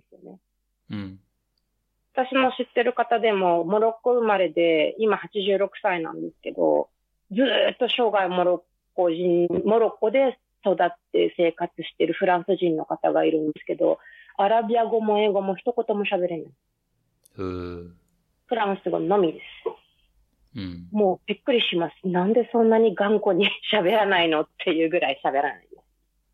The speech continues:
Speaker 2: うん。
Speaker 1: だから、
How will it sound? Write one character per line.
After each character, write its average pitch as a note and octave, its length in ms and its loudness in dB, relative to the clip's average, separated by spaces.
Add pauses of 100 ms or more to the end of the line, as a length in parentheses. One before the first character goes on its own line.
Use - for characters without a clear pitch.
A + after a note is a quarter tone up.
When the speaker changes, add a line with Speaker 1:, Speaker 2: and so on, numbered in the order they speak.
(120)
Speaker 2:
う F#2+ 40 -6
ん。 F2+ 480 -12 (1120)
Speaker 1:
だ F#3 60 -20 (120)
か F3 100 -20
ら、 - 360 -12